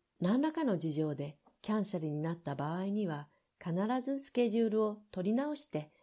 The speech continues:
実施なさってください。定期ミーティングとはいえ、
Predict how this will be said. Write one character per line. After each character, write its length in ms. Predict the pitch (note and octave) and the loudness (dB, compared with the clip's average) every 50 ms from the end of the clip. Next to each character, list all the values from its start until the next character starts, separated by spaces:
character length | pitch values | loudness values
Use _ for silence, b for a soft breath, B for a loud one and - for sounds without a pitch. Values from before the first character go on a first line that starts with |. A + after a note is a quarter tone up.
| b b _ _ - | b b _ _ -6
実 320 | D#3 C#3+ - - - D#3+ | -4 -4 -4 -2 -2 -4
施 120 | - - _ _ _ - | -4 -6 _ _ _ -12
な 80 | - D#3+ | -10 -6
さ 140 | - G3 G#3+ | -4 -4 -4
っ 20 | |
て 160 | G#3 - F#3 | -2 -2 -2
く 100 | - - | 0 2
だ 100 | D#3 D3 | 0 0
さ 200 | - - D3 C#3+ | 0 -4 -6 -8
い。 140 | - - - _ _ _ _ _ _ _ _ _ _ _ _ _ _ _ _ _ _ _ _ _ _ _ _ _ _ _ _ _ _ _ _ _ _ _ _ _ _ _ _ _ _ _ _ _ _ _ _ _ _ _ _ _ _ _ _ _ _ _ _ _ _ _ _ _ _ _ _ _ _ _ _ _ - | -8 -10 -18 _ _ _ _ _ _ _ _ _ _ _ _ _ _ _ _ _ _ _ _ _ _ _ _ _ _ _ _ _ _ _ _ _ _ _ _ _ _ _ _ _ _ _ _ _ _ _ _ _ _ _ _ _ _ _ _ _ _ _ _ _ _ _ _ _ _ _ _ _ _ _ _ _ 2
定 180 | A#3+ A#3+ B3 | 4 4 4
期 160 | B3 A#3 A#3 | 4 4 2
ミ 180 | A#3+ A#3+ A#3+ A#3 | 4 4 2 2
ー 40 | A#3 | 0
テ 80 | G3+ | 0
ィ 40 | F#3 | 0
ン 40 | E3+ | 0
グ 80 | E3 D#3+ | 0 -2
と 140 | E3 E3+ | -2 -2
は 120 | D#3+ D3+ D3+ | -2 -2 -2
い 160 | D3+ D3 D3+ | -2 -2 -2
え、 200 | D3+ D3+ D#3 E3 | -2 -4 -6 -8